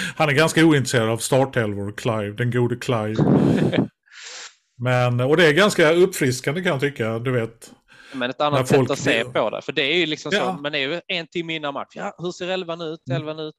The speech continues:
Speaker 2: liksom, så vi, vi har ju alltid matchtips på våra matchträffar, till
Speaker 1: Mm.
Speaker 2: exempel. Och där är det vissa, liksom, man vill ju inte lägga det där tipset förrän man har sett, liksom, <laughs> vilka startar
Speaker 1: Nej, jag
Speaker 2: det
Speaker 1: förstår.
Speaker 2: med. Ehm,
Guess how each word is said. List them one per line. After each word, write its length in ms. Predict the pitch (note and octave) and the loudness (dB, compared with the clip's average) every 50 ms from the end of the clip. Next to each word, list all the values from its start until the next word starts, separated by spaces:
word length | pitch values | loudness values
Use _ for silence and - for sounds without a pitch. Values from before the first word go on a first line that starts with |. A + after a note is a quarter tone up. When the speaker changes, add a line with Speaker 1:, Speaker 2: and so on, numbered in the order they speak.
| _ | _
Speaker 2:
liksom, 260 | C#3 - - - C#3 | -14 -14 -12 -14 -16
så 120 | C3 - C3 | -10 -8 -8
vi, 460 | B2 B2 C3+ B2+ B2 B2 B2+ B2 A#2+ - G1+ - B2+ | -6 -4 -4 -4 -2 -4 -4 -6 -6 -8 -8 -8 -6
vi 80 | C3+ | -4
har 80 | C3 C3 | -2 -2
ju 60 | C#3+ | -2
alltid 220 | D3 C#3 - C3 - - | -4 -4 -8 -12 -14 -8
matchtips 600 | C3+ C#3+ D3+ - - - _ A#2+ A2+ - - _ | -6 -6 -6 -6 -12 -12 _ -10 -10 -10 -10 _
på 60 | B2 | -4
våra 200 | B2 C#3+ B2+ A#2+ | -4 -2 -2 0
matchträffar, 480 | A#2+ B2 A#2+ - - - A2+ - - | -2 -2 -4 -6 -8 -10 -10 -8 -6
till 80 | A2 B2 | -6 -6
Speaker 1:
Mm. 100 | G#2+ G#2+ | -6 -6
Speaker 2:
exempel. 500 | G#2 - A#2 G#2+ G2+ - - A2+ A2+ A2+ - _ _ _ - - - - - - _ _ | -4 -6 -6 -6 -6 -8 -8 -6 -6 -8 -10 _ _ _ -20 -20 -20 -20 -20 -20 _ _
Och 80 | - B2 | -6 -4
där 160 | B2+ B2 B2 | -2 0 0
är 80 | A#2+ | 0
det 100 | B2 C3 - - - D3 C#3+ | -2 -4 -6 -8 -12 -10 -10
vissa, 440 | B2 B2 B2 B2+ B2+ B2+ - C3+ A#2+ | -10 -8 -6 -6 -6 -6 -4 -6 -6
liksom, 240 | A#2 A#2+ - C3+ B2+ | -6 -6 -8 -8 -8
man 360 | B2 A#2+ A#2+ A#2+ A#2+ A#2 A#2 _ _ _ | -8 -6 -6 -8 -12 -14 -16 _ _ _
vill 160 | B2+ A#2+ A#2+ | -8 -6 -6
ju 60 | C3 | -6
inte 160 | C#3 - - | -6 -6 -4
lägga 300 | A#2+ B2 C3+ C3+ B2+ A2+ | -4 -2 -2 -2 -2 -2
det 60 | A#2 C#3 | -2 -2
där 100 | C#3+ C3 | -4 -4
tipset 340 | - C#3+ B2 - - A2 | -4 -8 -10 -10 -12 -14
förrän 240 | - A2+ A2 - A#2 | -14 -14 -14 -10 -10
man 100 | A2+ A#2 | -8 -8
har 80 | A#2 A2+ | -6 -6
sett, 320 | - C3 G#2+ - _ - | -6 -6 -6 -6 _ -10
liksom, 580 | A#2 - - - - D#3+ C3+ - C3+ D3 C3 - _ | -10 -6 -6 -4 -2 -2 -4 -4 -8 -14 -18 -20 _
<laughs> 100 | _ _ | _ _
vilka 300 | C3 B2+ A#2 - A#2+ A#2 | -8 -8 -8 -8 -10 -10
startar 280 | - - C3+ C3 D#3 | -4 -2 0 2 4
Speaker 1:
Nej, 80 | F#3+ G3 | 4 4
jag 100 | D3+ B2+ | 4 2
Speaker 2:
det 40 | A2 | 2
Speaker 1:
förstår. 160 | G#2+ A2 G3 | 0 0 0
Speaker 2:
med. 140 | C#3+ A2+ G#2+ - _ _ _ _ - - - - - - - - - - _ - - | 0 0 -2 -6 _ _ _ _ -20 -20 -20 -20 -20 -20 -20 -20 -20 -20 _ -12 -8
Ehm, 600 | A#2 A2+ A2+ A2+ A2 A2 A2 A2 A2 A2 A2 | -6 -4 -4 -4 -4 -6 -8 -10 -12 -16 -20